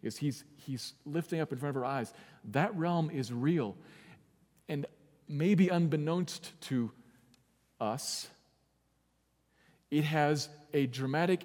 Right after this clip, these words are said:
and strong influence on you. You are possessed. You are filled by something or another. And if it's not God, it's other.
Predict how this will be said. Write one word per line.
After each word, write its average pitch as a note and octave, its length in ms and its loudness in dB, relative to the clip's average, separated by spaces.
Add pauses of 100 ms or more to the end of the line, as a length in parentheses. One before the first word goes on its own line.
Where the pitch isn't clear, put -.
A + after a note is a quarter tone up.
and C3+ 180 -4
strong D3+ 500 -2
influence C#3+ 600 -4
on G#2 300 -6
you. G2 260 -8
You D3+ 280 -4
are D#3 280 -2
possessed. C#3 680 -4
You C#3+ 200 -4
are D3 140 -2 (260)
filled B2+ 540 -2
by A2+ 360 -2 (260)
something D3+ 720 -6
or C#3 120 -6
another. C3+ 360 -6 (4000)
And A2 140 -4
if A2 80 -6
it's A#2 160 -8
not C#3+ 320 -2
God, C3+ 400 0
it's A2+ 320 -6 (380)
other. A2+ 260 -4